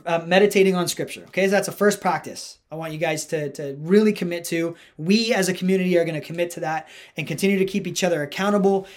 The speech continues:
in, in how we're approaching that, okay? Secondly, and finally, and we'll end here, um, commit to habitual prayer. Habitual prayer. Now, prayer is an interesting thing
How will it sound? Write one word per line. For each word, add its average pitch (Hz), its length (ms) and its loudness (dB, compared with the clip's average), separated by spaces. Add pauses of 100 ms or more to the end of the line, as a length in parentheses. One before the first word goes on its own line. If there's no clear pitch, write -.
(140)
in, 160 280 -4
in 165 160 -6
how 180 180 4
we're 175 120 8
approaching 143 420 -4
that, 104 200 -16 (100)
okay? 254 300 -2 (640)
Secondly, 240 560 4
and 185 100 -4
finally, 214 440 4
and 185 100 0
we'll 175 140 0
end 180 220 2
here, 139 300 -2 (320)
um, 170 380 -2 (100)
commit 202 400 0
to 214 140 0
habitual 175 640 2
prayer. 147 400 -6 (1120)
Habitual 170 580 -2
prayer. 123 340 -10 (800)
Now, 185 200 0
prayer 277 420 2
is 214 160 4
an 202 60 2
interesting 170 440 -2
thing 180 360 -6